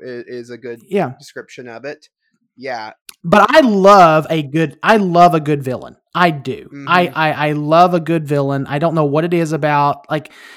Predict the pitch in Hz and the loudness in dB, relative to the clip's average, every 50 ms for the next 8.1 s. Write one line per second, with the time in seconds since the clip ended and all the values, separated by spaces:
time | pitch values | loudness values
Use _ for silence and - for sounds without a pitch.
0 | - _ - 165 156 196 226 269 285 254 196 190 175 131 - - - 165 170 165 | -20 _ -6 0 4 6 6 6 6 4 4 2 0 -2 -6 -8 -4 -4 -2 0
1 | 165 156 160 160 170 170 190 180 165 160 156 160 156 160 151 139 143 135 135 139 | 0 2 2 2 2 2 2 2 2 2 0 0 0 0 -2 -2 -2 -2 -2 -4
2 | 135 139 143 143 - 131 123 123 120 120 120 120 110 127 143 160 214 262 311 320 | -4 -4 -4 -4 -4 -4 -4 -4 -6 -6 -8 -6 -6 -4 -4 -2 -2 -2 -4 -4
3 | - - 190 175 160 - 160 147 147 139 143 131 127 131 123 - 123 117 117 - | -4 -2 -2 -2 -2 -2 -4 -4 -4 -4 -6 -6 -6 -6 -8 -8 -10 -10 -10 -10
4 | 120 120 113 - - 110 110 _ - 135 139 139 131 123 120 113 117 127 - 247 | -12 -12 -12 -14 -16 -18 -18 _ -10 -8 -6 -6 -6 -8 -8 -8 -8 -2 0 0
5 | 294 269 247 - 196 160 - - 156 156 156 160 156 165 151 - 151 160 160 - | 2 2 0 0 -2 -2 0 0 0 2 2 0 -2 -4 -6 -4 -6 -6 -6 -6
6 | - 165 165 165 160 151 156 156 143 147 147 147 135 - 117 113 123 110 107 _ | -6 -6 -6 -6 -4 -4 -4 -4 -4 -4 -4 -4 -6 -8 -10 -12 -14 -14 -16 _
7 | - _ _ - - - - - - - 185 196 190 180 170 160 156 143 135 127 | -20 _ _ -20 -20 -20 -20 -14 -4 2 4 6 6 6 6 4 2 2 0 -2
8 | 120 117 | -6 -8